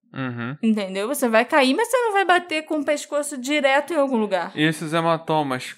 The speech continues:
Speaker 1: com certeza, foram feitos antes da morte, ou é meio vago? Tipo, podia ter sido um dia antes, podia ter sido dois dias antes.
Speaker 2: Na sexta-feira, ela saiu do trabalho e tudo, e tava normal. Nada tinha acontecido e ela não tava com hematoma.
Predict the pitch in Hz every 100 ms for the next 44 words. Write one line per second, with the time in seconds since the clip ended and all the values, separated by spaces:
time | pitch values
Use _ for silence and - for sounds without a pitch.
0 | _ - 165 214 220 208 170 - 143 135
1 | 123 117 113 - 127 123 123 127 127 123
2 | 120 117 117 117 151 180 170 - 208 -
3 | _ 139 143 139 135 139 _ _ - 135
4 | 135 135 123 127 110 110 113 - - 123
5 | - 120 135 131 131 127 131 135 127 120
6 | 135 131 123 120 120 117 120 123 120 117
7 | 113 123 120 - - _ _ _ - 220
8 | 240 277 262 277 302 370 349 311 285 285
9 | 349 285 269 254 233 240 233 233 208 185
10 | 196 214 208 202 208 196 208 214 208 196
11 | 202 202 208 226 185 170 202 202 190 180
12 | 196 202 - _ - 208 208 208 233 -
13 | 262 285 285 277 285 294 254 247 254 247
14 | 294 220 - -